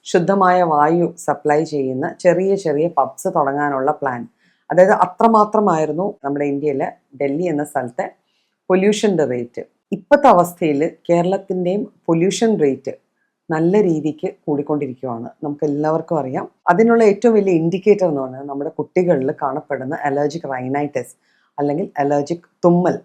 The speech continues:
എന്ന് പറയുന്ന ഒരു സംഭവമാണ്. കോവിഡ് കാലം വന്നപ്പം, ആ, മാസ്കുകളുടെ ഉപയോഗം കൊണ്ട് ആവാം ആ കണ്ടീഷൻസ് അത്രയേറെ ഫ്ലെയർ അപ്പ് ചെയ്തില്ല. എന്നാൽ ഇന്നത്തെ അവസ്ഥയിൽ, ആ, കേരളത്തിലെ പൊതുവെ, ആ, വേനൽക്കാലത്തിന് ചൂട് കൂടുന്നു,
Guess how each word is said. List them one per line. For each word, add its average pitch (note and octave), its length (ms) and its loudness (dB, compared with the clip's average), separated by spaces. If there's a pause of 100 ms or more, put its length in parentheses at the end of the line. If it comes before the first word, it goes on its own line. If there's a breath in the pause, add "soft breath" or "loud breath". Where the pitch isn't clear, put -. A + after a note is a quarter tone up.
എന്ന് C#3+ 220 -2
പറയുന്ന B2+ 500 -2
ഒരു C3+ 340 -6 (120)
സംഭവമാണ്. D3 520 0 (420)
കോവിഡ് G#3 320 8
കാലം A#3+ 300 6
വന്നപ്പം, G#3 640 0
ആ, E3 320 4
മാസ്കുകളുടെ F3+ 720 4
ഉപയോഗം F3+ 440 6
കൊണ്ട് F3 260 2 (140)
ആവാം C#3+ 460 4 (420)
ആ F#3 140 2
കണ്ടീഷൻസ് E3+ 540 2
അത്രയേറെ E3+ 800 2
ഫ്ലെയർ D3 300 0
അപ്പ് D3 160 -2
ചെയ്തില്ല. B2+ 560 -4
എന്നാൽ D3+ 420 -2 (160)
ഇന്നത്തെ G#3 320 2
അവസ്ഥയിൽ, D3+ 560 2 (580)
ആ, C#3+ 100 0
കേരളത്തിലെ D3+ 680 0
പൊതുവെ, D#3+ 440 2 (120)
ആ, C#3 100 2
വേനൽക്കാലത്തിന് D3 840 0
ചൂട് C#3 240 -4
കൂടുന്നു, C#3+ 540 -2